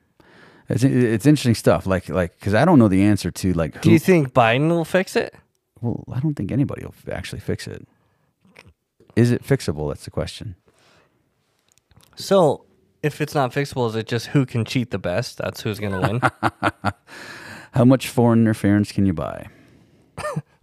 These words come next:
Speaker 2: <laughs> Yeah, who, who, who can cheat the best?
Speaker 1: I don't know. Yeah, it's, it's interesting stuff.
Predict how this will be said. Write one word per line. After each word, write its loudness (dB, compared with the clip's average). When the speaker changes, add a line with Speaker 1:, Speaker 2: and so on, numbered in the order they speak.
Speaker 2:
<laughs> 4
Yeah, 0
who, 4
who, 2
who 4
can 0
cheat -4
the -8
best? -4
Speaker 1:
I -8
don't -8
know. -8
Yeah, -4
it's, -8
it's -8
interesting -6
stuff. -8